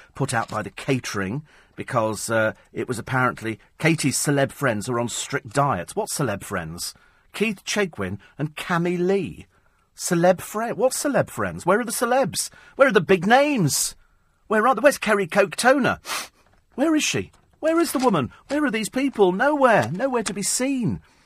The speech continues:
And so people hardly spoke. And then at the end, apparently during the, uh, the dinner, Katie Price was on the phone to her agent sorting out some appearances. Pfft, that's how committed she is. It's just a moneymaker.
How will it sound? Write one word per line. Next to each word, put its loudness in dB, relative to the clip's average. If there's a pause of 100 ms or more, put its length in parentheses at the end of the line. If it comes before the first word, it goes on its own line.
(120)
And -8
so 2
people 0
hardly 2
spoke. -2
And -2
then 0
at -4
the 2
end, -2 (380)
apparently -4
during 2
the, 0
uh, -2
the -6
dinner, -4 (540)
Katie -2
Price -2 (220)
was -4
on 2
the 0
phone -2
to -4
her 0
agent -4
sorting -6
out -4
some -8
appearances. -6 (560)
Pfft, -2 (140)
that's -6
how 0
committed -2
she 0
is. 0 (200)
It's -16
just -8
a -4
moneymaker. -4